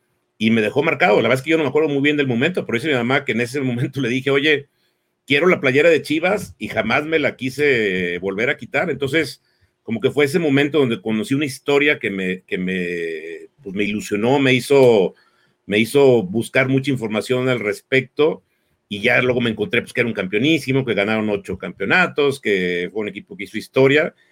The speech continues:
Entonces, no, no fue un jugador que vi en la cancha, fue un jugador que me marcó ya siendo exjugador. Y de niño, los jugadores de esa época que eran muy buenos, pues se acordarán ustedes de, del Willy Gómez, por ejemplo,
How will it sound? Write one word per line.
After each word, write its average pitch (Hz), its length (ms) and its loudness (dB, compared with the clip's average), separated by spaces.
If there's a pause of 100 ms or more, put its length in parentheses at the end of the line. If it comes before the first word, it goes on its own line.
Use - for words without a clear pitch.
(240)
Entonces, 143 280 -2
no, 147 220 2
no 151 140 2
fue 180 100 0
un 185 60 0
jugador 160 440 4
que 135 120 0
vi 135 100 2
en 151 80 0
la 147 140 0
cancha, 135 280 -2
fue 127 100 -4
un 131 40 -4
jugador 135 320 2
que 135 100 0
me 107 140 -2
marcó 120 580 -2
ya 104 160 -4
siendo 110 640 -4
exjugador. 113 720 0 (640)
Y 123 120 0
de 131 120 4
niño, 175 320 4
los 156 140 2
jugadores 135 380 4
de 120 100 4
esa 135 220 0
época 110 320 -6
que 113 80 -4
eran 123 140 -2
muy 131 180 0
buenos, 135 340 0
pues 98 140 -16
se 98 60 -10
acordarán 104 400 0
ustedes 113 420 -2
de, 95 140 -2
del 92 260 -6
Willy 127 240 0
Gómez, 135 380 4
por 110 120 -4
ejemplo, 131 500 -2